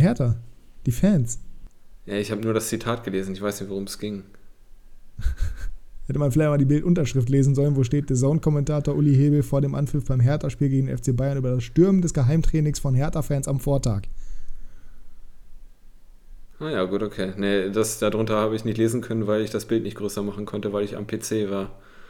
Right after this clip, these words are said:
Speaker 2: Und da kann man
Speaker 1: Mhm.
Speaker 2: Instagram nicht öffnen, ohne sich anzumelden.
Speaker 1: Perfekt. Gut, also, du weißt überhaupt nicht, worum es geht, ja?
Speaker 2: Ja, doch, jetzt weiß ich's.
Speaker 1: Naja, aber was passiert ist, weißt du nicht. Außer, dass sie halt da waren.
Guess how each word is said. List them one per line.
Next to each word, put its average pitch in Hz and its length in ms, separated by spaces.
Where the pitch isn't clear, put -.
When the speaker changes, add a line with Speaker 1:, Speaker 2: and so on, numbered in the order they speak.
Speaker 2:
Und 107 80
da 104 80
kann 120 140
man 120 100
Speaker 1:
Mhm. 120 60
Speaker 2:
Instagram 104 420
nicht 101 180
öffnen, 107 380
ohne 101 220
sich 101 200
anzumelden. 104 540
Speaker 1:
Perfekt. 117 420
Gut, 165 220
also, 135 280
du 135 180
weißt 147 280
überhaupt 143 280
nicht, 139 140
worum 139 120
es 117 60
geht, 120 180
ja? 123 120
Speaker 2:
Ja, 110 160
doch, 104 240
jetzt 107 200
weiß 113 260
ich's. - 180
Speaker 1:
Naja, 143 220
aber 135 180
was 123 100
passiert 139 280
ist, 127 100
weißt 135 200
du - 20
nicht. 117 180
Außer, 131 200
dass 127 100
sie 127 80
halt 120 120
da 113 160
waren. 110 200